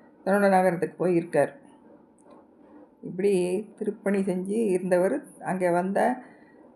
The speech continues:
திருஞான சம்பந்தமூர்த்தி, திருநாவுக்கரச பெருமானுக்கும் தன்னோட வீட்டுக்கு கூட்டிட்டு போய் திருவமுது செஞ்சு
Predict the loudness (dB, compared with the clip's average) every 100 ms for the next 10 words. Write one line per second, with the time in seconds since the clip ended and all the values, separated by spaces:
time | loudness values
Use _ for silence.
0 | _ -2 0 2 2 0 -2 0 0 -2
1 | -4 -6 -4 -2 -2 0 0 0 -2 -4
2 | -4 -2 -2 -2 -4 -6 -8 -4 -4 -2
3 | -4 -4 -4 -6 -6 -4 -2 -2 -2 -2
4 | -2 -2 -4 -4 -4 -2 -4